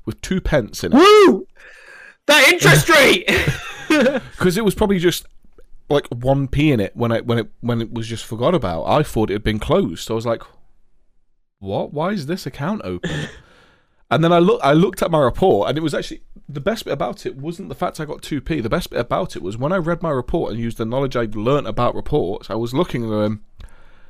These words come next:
Speaker 1: "If I close that account, my report's gonna look better.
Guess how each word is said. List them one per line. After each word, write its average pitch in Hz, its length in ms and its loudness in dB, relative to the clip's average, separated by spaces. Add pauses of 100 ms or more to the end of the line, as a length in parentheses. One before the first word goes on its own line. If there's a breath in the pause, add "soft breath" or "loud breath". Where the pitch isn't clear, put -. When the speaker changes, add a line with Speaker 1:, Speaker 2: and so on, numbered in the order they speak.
(500 soft breath)
Speaker 1:
"If 131 100 -4
I 254 120 2
close 170 420 -2
that 117 300 -2
account, - 580 -8 (680)
my 131 200 0
report's 156 560 -2
gonna 110 180 -6
look 107 240 -8
better. 160 400 -4